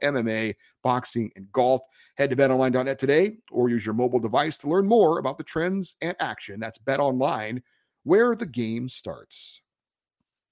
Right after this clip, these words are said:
So the other player that I focused on was defenseman Brandt Clarke. Uh, and in the first period, uh, he had a shot on net that was redirected into the goal by Francesco Pinelli,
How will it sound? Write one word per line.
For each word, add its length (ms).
So 140
the 120
other 140
player 280
that 120
I 60
focused 420
on 280
was 220
defenseman 500
Brandt 300
Clarke. 480
Uh, 260
and 460
in 120
the 100
first 380
period, 520
uh, 140
he 200
had 200
a 60
shot 500
on 300
net 340
that 100
was 160
redirected 720
into 320
the 80
goal 280
by 160
Francesco 640
Pinelli, 640